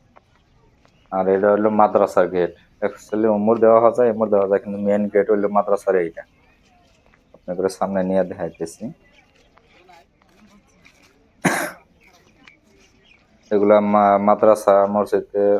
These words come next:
বা কেউ যদি দান দক্ষিণা দিবার নিগা হয়, কেদা কেদি করবার নিগা হয়, এগুলা দোকানে মানে কিনে নিয়ে যায় আর কি। বেশিরভাগ মসজিদ ঘরে দেয়, পানবাড়ি মসজিদে, মসজিদে দেয় আর কি। তার জন্য এই জায়গায় সবকিছু পাবেন,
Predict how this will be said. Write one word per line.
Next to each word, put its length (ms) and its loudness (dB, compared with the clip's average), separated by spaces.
বা 200 0
কেউ 240 -4
যদি 240 -2
দান 240 0
দক্ষিণা 340 -8
দিবার 240 -2
নিগা 240 0
হয়, 100 -2
কেদা 260 -6
কেদি 240 -10
করবার 300 -8
নিগা 200 -6
হয়, 180 -2
এগুলা 240 -2
দোকানে 320 -4
মানে 200 -6
কিনে 280 -6
নিয়ে 200 -2
যায় 140 -6
আর 60 -8
কি। 400 -20
বেশিরভাগ 360 0
মসজিদ 340 -4
ঘরে 220 4
দেয়, 200 2
পানবাড়ি 440 -2
মসজিদে, 460 -8
মসজিদে 460 -6
দেয় 160 -6
আর 120 -12
কি। 100 -20
তার 180 -4
জন্য 180 0
এই 60 2
জায়গায় 280 2
সবকিছু 360 -4
পাবেন, 240 0